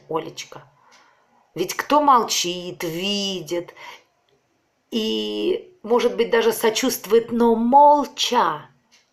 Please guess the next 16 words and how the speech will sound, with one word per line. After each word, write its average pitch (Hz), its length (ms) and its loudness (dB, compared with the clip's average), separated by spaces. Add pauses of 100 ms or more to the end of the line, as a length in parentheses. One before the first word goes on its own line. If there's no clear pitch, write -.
(500)
равнодушные 233 1200 2
люди, 208 640 -2 (200)
именно 214 300 0
с 214 120 -6
их 247 480 -2 (540)
вот 185 200 -2
этого 233 300 4
равнодушного 196 880 -2
согласия 175 1120 -2 (440)
такое 208 840 2 (280)
произошло. 180 1080 -4 (1000)
Именно 226 460 0
от - 240 -2
того, 254 180 2
что 233 200 -2
другие 196 800 -4